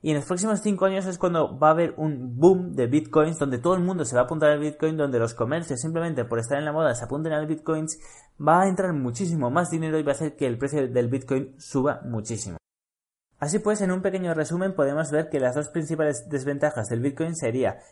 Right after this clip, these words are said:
que tienes que hacer una copia de seguridad de tu wallet porque ahí tienes todo tu dinero y si lo pierdes no hay un banco que te ayude porque tú eres el banco, y la segunda, que ahora mismo el precio fluctúa mucho.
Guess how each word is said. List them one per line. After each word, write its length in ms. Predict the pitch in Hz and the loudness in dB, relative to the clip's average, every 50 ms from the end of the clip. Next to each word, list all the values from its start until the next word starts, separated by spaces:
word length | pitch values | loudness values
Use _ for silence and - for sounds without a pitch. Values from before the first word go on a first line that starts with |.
| _ _ | _ _
que 160 | - 139 135 | -2 0 0
tienes 180 | 143 190 208 180 | 2 2 0 0
que 60 | 202 | 0
hacer 160 | 180 160 175 | 0 0 0
una 160 | 165 160 165 | 0 0 -2
copia 240 | 160 165 156 160 156 | -2 -2 0 2 0
de 60 | 156 | 0
seguridad 340 | 151 160 151 151 147 139 117 | 0 0 0 2 2 2 0
de 140 | 107 110 107 | 0 -2 -2
tu 140 | 110 127 123 | -2 -2 2
wallet 320 | 127 143 139 117 101 - - | 4 4 4 4 2 -4 -6
porque 160 | 110 104 - | -8 -4 -4
ahí 80 | 120 127 | -4 -2
tienes 300 | 143 147 139 117 - - | -2 -2 -4 -4 -4 0
todo 240 | - 170 151 131 127 | 2 2 2 2 2
tu 120 | - 175 | 0 0
dinero 300 | 165 151 135 131 120 113 | 0 0 0 -2 -2 -2
y 60 | 110 107 | -2 -4
si 100 | - 127 | -2 -2
lo 140 | 120 113 | -2 -2
pierdes 420 | 120 147 147 135 120 113 98 98 110 | 0 0 0 0 -2 -4 -6 -6 -6
no 140 | 120 135 147 | -4 -2 0
hay 100 | 147 147 | 0 0
un 140 | 143 139 | 0 2
banco 260 | 139 139 135 110 104 92 | 2 0 0 0 -4 -4
que 100 | 113 113 | -4 -4
te 80 | 113 | -2
ayude 460 | 110 131 151 139 139 151 156 - - _ - | -2 -2 -2 -2 -2 -4 -6 -8 -10 _ -2
porque 240 | 127 117 117 113 | -2 -2 -2 -4
tú 220 | 104 120 147 151 147 | -2 2 2 4 4
eres 220 | 127 107 98 - | 2 2 -2 -4
el 100 | 107 104 | -4 -2
banco, 400 | 120 131 135 135 120 131 139 139 - - - - - - _ - | -2 -2 -2 -2 -2 -4 -4 -4 -6 -14 -20 -20 -20 -20 _ -4
y 120 | - 196 | 0 4
la 100 | 202 190 | 4 4
segunda, 640 | 180 196 190 180 185 180 180 175 175 170 - - - | 4 4 2 2 2 2 2 2 2 0 0 -4 -2
que 120 | - 160 151 | 2 6 6
ahora 220 | 143 147 151 160 | 8 6 6 4
mismo 220 | 156 156 143 151 160 | 2 -2 -4 -4 -4
el 100 | 151 - | -2 -2
precio 220 | 143 135 143 143 | -2 -2 -4 -4
fluctúa 480 | - - - 120 110 117 - 110 95 90 | -6 -4 -6 -6 -4 -2 -2 -2 -2 -2
mucho. 440 | 92 98 95 87 - - - - | -4 -6 -10 -10 -12 -16 -18 -18